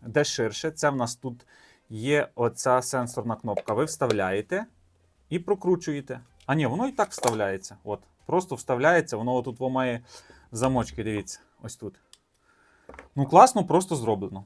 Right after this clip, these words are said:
Ну, то я просто не додумався, що тут є болт. Я не думав, що світить, світить.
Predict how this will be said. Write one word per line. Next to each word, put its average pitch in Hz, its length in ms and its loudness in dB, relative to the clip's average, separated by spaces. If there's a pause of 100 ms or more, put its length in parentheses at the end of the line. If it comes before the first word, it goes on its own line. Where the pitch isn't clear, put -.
(140)
Ну, 117 180 -2
то 175 180 2
я 185 100 6
просто 180 300 0
не 175 80 2
додумався, 175 540 -2
що 120 120 -12
тут 117 200 -10
є 117 80 2
болт. 104 300 -2
Я 110 100 -4
не 123 120 -2
думав, 214 320 -4
що 113 180 -6
світить, 180 420 -6
світить. 180 380 -6